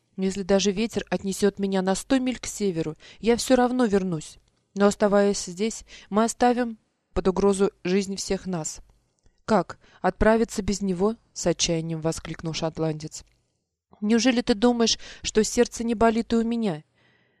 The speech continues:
как у тебя? Но я вынужден подчиняться необходимости». «Я в твоём распоряжении, Самуэль. В путь». Но подняться в воздух оказалось не так-то просто. Опять накрепко увязав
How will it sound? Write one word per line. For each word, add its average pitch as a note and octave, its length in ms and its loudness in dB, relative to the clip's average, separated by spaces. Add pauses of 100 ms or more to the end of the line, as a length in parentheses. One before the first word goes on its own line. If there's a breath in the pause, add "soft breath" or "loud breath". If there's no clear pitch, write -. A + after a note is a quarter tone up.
(100)
как F#3 220 0
у - 20 2
тебя? G3+ 380 0 (440)
Но F#3+ 120 -2
я A3 200 4
вынужден F3+ 520 -4 (200 soft breath)
подчиняться G3+ 680 0
необходимости». E3 840 -6 (640)
«Я A#3 180 4
в B3 80 -2
твоём A#3 300 4
распоряжении, A3 600 -2
Самуэль. D#3 500 -8 (100)
В - 140 -20
путь». - 320 -6 (840 soft breath)
Но B3 140 4
подняться B3+ 540 2
в G#3 40 -4
воздух A3+ 320 2
оказалось F#3+ 520 0
не F#3 100 -4
так-то E3 300 -6
просто. D3+ 440 -8 (420)
Опять B3 420 2 (100)
накрепко A3 680 -2 (320)
увязав F#3 540 0